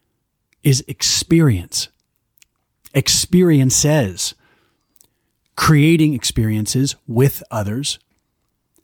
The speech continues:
And, you know, there's been a lot of talk about this in, in the business world, especially. Uh, I, I don't remember who I heard this from. If I, if I think about it, I'll credit them. Um, but basically, there was a, a beautiful philosophy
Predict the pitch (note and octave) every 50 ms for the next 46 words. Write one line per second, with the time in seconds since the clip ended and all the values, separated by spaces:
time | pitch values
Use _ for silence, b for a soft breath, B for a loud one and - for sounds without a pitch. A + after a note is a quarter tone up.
0 | _ _ _ _ _ _ _ _ _ _ _ _ _ _ _ _ - C3 C#3 C3+
1 | C3+ C3 C3 C3 - - C#3+ B2+ A#2 A#2+ C3+ C3+ - E3+ D3+ C#3 C3 C3+ C#3 C3
2 | G#2+ G#2 - - - - - C3+ C3 - C3+ A#2+ A2+ G#2 B2 A2 - - A#2 A2+
3 | A2+ B2 A#2 A#2+ A2 B2 B2+ A2+ A#2+ G#2+ - B2 A#2 A2+ G2 F#2+ - - - B2+
4 | B2 - - G#2 G2 G2 G#2 A#2 - - - A2+ A2 G#2 G#2 G#2 A2 A2+ A2 A2+
5 | G#2 G2 G2+ C3+ C3+ C#3 - _ - A#2 A2 A2+ A#2 A#2+ B2 B2 F#2+ C#3+ C#3+ C#3
6 | A#2+ B2+ C3 B2+ C3 B2 - - - C3 B2+ B2+ A2+ - - G#2+ G2+ F2+ - A2
7 | - A2 G#2+ - - B2 B2 A2+ A#2+ A#2 A#2 A2 G2+ G#2 - - - C3+ C3 C3
8 | B2+ - C#3+ C3+ C3 C3 - B B B B B B B B B B B - A#2+
9 | A2+ G#2+ G#2 G#2+ G#2+ G2+ D3+ D#3+ - D3+ B2 C3+ B2 A#2+ A#2 A2+ A2+ A#2 G2 A2+
10 | G#2 G#2 - - B2+ A2+ G#2+ G#2 G2+ G2+ G2+ A#2 - _ _ _ _ _ _ _
11 | _ _ _ - - - A#2 G2+ G#2+ C#3+ F3 F3+ - C#3+ A#2 - A#2+ A#2 A2+ A#2
12 | A#2+ - - A2+ - A2 G#2 G2+ G2